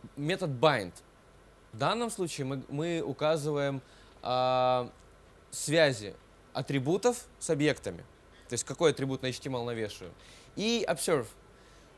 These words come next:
Если свойство изменяется, если атрибут изменяется, то в-, у нас триггерится определенный callback. Фактически, вот что у нас есть? У нас есть N G show, который является классом,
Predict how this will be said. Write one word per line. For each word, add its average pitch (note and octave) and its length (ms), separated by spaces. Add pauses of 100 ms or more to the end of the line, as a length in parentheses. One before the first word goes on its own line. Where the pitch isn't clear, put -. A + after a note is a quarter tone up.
(500)
Если F3 400
свойство E3 480
изменяется, D3 680
если D3 260
атрибут D3 380
изменяется, B2+ 640 (440)
то E3 100
в-, D3+ 100 (220)
у C#3 160
нас F#3 240
триггерится E3 920
определенный D#3 640
callback. C#3 420 (560)
Фактически, A#3 560
вот D#3 120
что G3+ 220
у F3 60
нас D3 240
есть? A2 200 (360)
У D#3 100
нас F#3+ 240
есть D#3+ 220
N F#3 160
G G#3 140
show, D3+ 340
который D#3 300
является D#3 360
классом, C#3+ 500